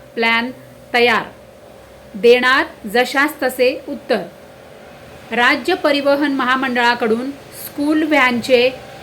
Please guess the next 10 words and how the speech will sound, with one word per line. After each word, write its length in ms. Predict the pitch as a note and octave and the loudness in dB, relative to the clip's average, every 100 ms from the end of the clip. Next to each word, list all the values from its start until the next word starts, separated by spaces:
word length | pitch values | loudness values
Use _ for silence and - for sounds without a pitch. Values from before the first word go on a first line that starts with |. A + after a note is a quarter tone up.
| - | -2
परवाने 600 | B3 B3 C4 C4 B3+ C#4 C#4 | 0 2 2 0 -2 -4 -4
वाटप. 400 | A3 A3+ A3+ A#3+ - - - - - - - - - - - - - | 0 0 0 -4 -4 -12 -18 -18 -18 -18 -18 -18 -18 -18 -18 -18 -8
राज्य 440 | A#3 B3 C#4+ E4 F#4+ | 2 2 2 0 0
सरकारी 520 | F#4 C#4+ D4 C4+ C4+ | 0 0 0 0 0
कर्मचाऱ्यांच्या 1000 | C#4 C4 C#4+ D4+ B3+ B3 B3 B3+ A#3+ B3+ D4 - - - - G#3+ | -4 -2 0 0 0 0 -2 -2 0 0 -4 -16 -20 -20 -10 -4
महागाई 560 | A3+ B3+ C4+ C#4+ D4+ | -2 0 0 2 2
भत्त्यात 480 | B3+ C#4 - B3 B3+ - - | 2 -2 0 2 2 -2 -12
दोन 340 | G#3 B3 C4+ C#4 | 4 4 4 2
टक्क्यांनी 640 | C4+ - C4 A#3 A3+ B3+ C4 | -2 -2 -4 -2 -4 -6 -6
वाढ. 300 | A3 A3 G#3 | -2 0 0